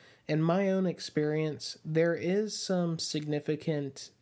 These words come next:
data deviation when you start going through their search partners. So for those that are familiar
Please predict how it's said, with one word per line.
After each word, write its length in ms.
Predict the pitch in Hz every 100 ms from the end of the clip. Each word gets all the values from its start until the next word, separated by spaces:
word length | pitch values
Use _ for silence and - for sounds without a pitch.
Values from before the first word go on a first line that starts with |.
| _
data 320 | 151 139 147
deviation 1040 | 151 156 156 160 151 151 - 165 160 156 160
when 240 | 160 151 147
you 80 | 135
start 460 | - 156 147 143
going 500 | 151 147 143 139 139
through 560 | 139 147 143 139 139 143 _ - - _ -
their 180 | 143
search 460 | 135 - 160 135 -
partners. 720 | - 135 160 220 285 - - -
So 400 | - 151 151 147
for 160 | 165
those 200 | 165 180
that 100 | 180
are 60 | 170
familiar 680 | - 156 147 151 147 147